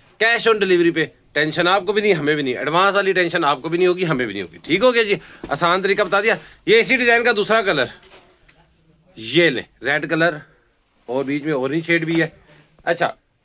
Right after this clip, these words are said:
तो मैंने तीन चार सवालों के जवाब दे दिए। एक सवाल और कौन सा होता है, क्या भाई ये ओरिजिनल है? यार रिव्यू सेक्शन में आप देख लें,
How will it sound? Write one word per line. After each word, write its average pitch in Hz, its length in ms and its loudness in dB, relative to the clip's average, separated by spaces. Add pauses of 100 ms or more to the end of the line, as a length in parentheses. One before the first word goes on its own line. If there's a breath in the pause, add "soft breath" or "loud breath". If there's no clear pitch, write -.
तो 190 80 0
मैंने 226 200 4
तीन 226 260 0
चार 208 260 2
सवालों 196 260 2
के 190 100 0
जवाब 156 180 0
दे 143 80 -2
दिए। 123 220 -6 (280)
एक 180 200 0
सवाल 165 260 0
और 165 160 -2
कौन 160 180 -2
सा 156 80 -2
होता 120 120 -2
है, - 60 -18 (440 loud breath)
क्या 190 260 2
भाई 170 200 2
ये 196 220 4
ओरिजिनल 156 500 2
है? 190 160 2 (1200)
यार 151 300 4 (300)
रिव्यू 170 360 2
सेक्शन 180 340 0
में 190 260 4 (340 loud breath)
आप 160 160 2
देख 156 260 0
लें, 180 280 0